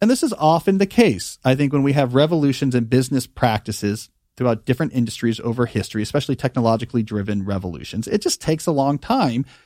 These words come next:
because it's hard. And it's the example I give in the book about Henry Ford and the continuous motion assembly line. Once he figured out how that worked, it was clearly more productive than the old ways of building car.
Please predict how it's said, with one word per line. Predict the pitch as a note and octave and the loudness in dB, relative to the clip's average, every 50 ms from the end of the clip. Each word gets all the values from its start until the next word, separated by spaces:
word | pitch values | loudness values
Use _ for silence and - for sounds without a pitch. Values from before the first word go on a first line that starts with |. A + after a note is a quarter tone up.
| _ _ _ | _ _ _
because | - C#3+ D#3 - - - A#2+ G#2 G#2 G#2+ G#2 - - _ - | -4 -4 -4 -4 -2 0 2 2 2 0 -2 -6 -10 _ -2
it's | C#3 C3+ - | -2 0 -2
hard. | - - - - - C4+ B3 D#3+ G#2 D2 B1+ - - _ _ _ _ _ _ _ _ _ _ _ _ _ _ _ _ _ _ _ _ _ _ - | -4 -16 0 4 4 6 6 4 2 -2 -6 -12 -18 _ _ _ _ _ _ _ _ _ _ _ _ _ _ _ _ _ _ _ _ _ _ -6
And | - A2 | -2 -2
it's | G#2 - | -2 0
the | - A#2 | 0 0
example | A2 A2 - C#3+ D3+ D#3+ - F3 | 0 2 2 4 4 4 4 4
I | E3 D3 | 4 4
give | C#3+ D3+ D3 | 2 2 2
in | D#3 | 2
the | D3 C3+ | 0 4
book | B2+ C#3 C3+ B2+ - | 4 4 4 4 4
about | B2 B2 A2 - - | 2 0 0 0 2
Henry | - C#3+ D3+ D3+ D3 C3 | 2 2 2 2 0 0
Ford | - - C3+ B2+ B2+ B2+ | 2 4 4 4 4 4
and | A#2+ | 2
the | A#2+ | 0
continuous | - A2+ - - C3+ C3 B2+ B2 - - | 0 0 2 2 4 4 4 2 2 2
motion | B2 A#2 A2 - A#2 A2 | 0 0 2 0 -2 -2
assembly | G#2 - A#2 G2+ G2 G2 | -2 -2 -2 -2 -2 -2
line. | F#2 E2+ E2 E2+ E2+ F#2+ - _ _ _ _ _ _ _ _ _ _ _ _ _ _ _ _ _ _ _ _ _ _ | -4 -4 -4 -6 -8 -10 -12 _ _ _ _ _ _ _ _ _ _ _ _ _ _ _ _ _ _ _ _ _ _
Once | - A2+ A#2 C#3 F3 A3 A#3+ - | -6 0 4 4 4 4 2 2
he | - A#3+ A3+ | 2 0 0
figured | - - - G3 G3 F#3+ F#3 F3 | 2 4 4 4 6 6 4 4
out | F3 E3+ D#3 C#3+ | 4 2 2 2
how | C3 D#3 D3+ | 2 2 4
that | D3 D3 C3+ F#2 F2 | 4 4 2 2 2
worked, | B2+ D3 C#3 G#2 F2 - - - - _ _ _ _ _ _ _ - | 4 4 4 4 2 -4 -12 -20 -20 _ _ _ _ _ _ _ -10
it | B2 G#2+ | -8 -6
was | C3 C#3 - | -6 -8 -8
clearly | - - - - F3 F#3+ G3 F#3+ F#3 | -10 -4 2 4 4 6 6 4 4
more | E3+ D#3 D3+ | 4 2 2
productive | - - D3+ C#3+ C3+ C3 C3 C3 - B2+ | 2 0 0 2 4 2 2 2 0 0
than | B2+ B2 | 2 2
the | A#2+ A#2+ | 0 2
old | - B2 B2 B2 B2 | 2 2 2 2 2
ways | A#2+ A2+ A2+ A2+ - | 2 2 2 0 -2
of | A2+ A#2 | -2 -2
building | G#2+ G#2 G2+ G#2+ G#2 | -2 0 0 -2 -4
car. | - - - F2+ E2+ D#2 - | -2 -2 -4 -4 -4 -6 -14